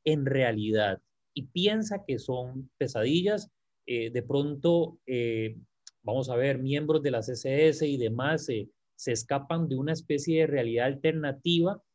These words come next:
y conforme va avanzando la novela, lo que nos damos cuenta es que están viajando al pasado, porque están realizando una lucha contra personas que quieren, eh, perdón, están viajando al futuro,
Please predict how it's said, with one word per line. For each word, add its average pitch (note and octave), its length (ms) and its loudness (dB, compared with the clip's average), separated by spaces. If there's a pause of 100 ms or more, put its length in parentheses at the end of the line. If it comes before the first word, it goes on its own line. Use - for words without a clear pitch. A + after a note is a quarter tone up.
(260)
y F#3+ 440 -2
conforme D3 560 2
va D#3 80 0
avanzando G3 400 0
la G3 120 4
novela, G3 360 2
lo E3+ 160 0
que C#3 100 0
nos B2+ 120 -2
damos D#3+ 260 0
cuenta F3+ 420 2
es F3 200 4
que F#3 80 -2
están E3+ 320 0
viajando F3 600 4
al B2 140 0
pasado, G#2+ 560 -2
porque A2+ 200 -6
están D#3 360 -4 (380)
realizando D3+ 480 2
una F3 160 2
lucha F#3 560 0
contra D3+ 540 2
personas F#3 560 0
que C3+ 180 -4
quieren, E3+ 540 -2
eh, C3+ 120 2
perdón, C#3 300 0
están C#3 220 -4
viajando D#3 280 0
al D3+ 100 -2
futuro, G#2 480 -6